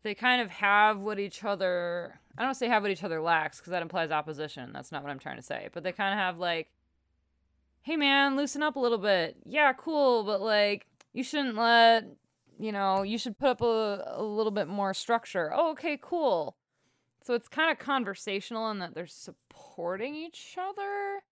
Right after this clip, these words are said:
That's how I see it in a way. <laughs> I don't know what's making it hard to describe. I can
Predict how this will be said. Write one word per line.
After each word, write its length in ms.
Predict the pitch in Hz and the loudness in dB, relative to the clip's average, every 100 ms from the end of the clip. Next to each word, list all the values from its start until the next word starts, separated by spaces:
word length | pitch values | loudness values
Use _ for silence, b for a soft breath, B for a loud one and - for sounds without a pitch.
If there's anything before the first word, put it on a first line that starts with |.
| _ _ _ _ _ _ _ _ _ - | _ _ _ _ _ _ _ _ _ -2
That's 240 | 302 285 | -2 2
how 100 | 247 | 4
I 180 | 233 233 | 4 2
see 280 | - 247 240 | -2 0 2
it 220 | 226 - _ _ _ _ _ _ _ _ _ _ _ _ _ 226 | 2 -2 _ _ _ _ _ _ _ _ _ _ _ _ _ -6
in 100 | 226 | -6
a 80 | |
way. 880 | 180 170 190 202 202 180 151 160 196 - | -6 -8 -4 0 0 0 -2 -4 -8 -8
<laughs> 1800 | - 240 - - 370 - 381 - - _ _ _ _ _ _ _ _ - | -8 -8 -12 4 4 6 4 4 -6 _ _ _ _ _ _ _ _ -2
I 80 | 226 | 0
don't 80 | |
know 80 | 220 | 4
what's 160 | 233 214 | 2 2
making 340 | 202 220 214 | 0 0 0
it 120 | 180 - | -6 0
hard 200 | 208 180 | 0 0
to 60 | |
describe. 540 | 175 - 220 208 175 165 | -8 -6 2 6 6 4
I 60 | |
can 260 | 160 165 | -6 -10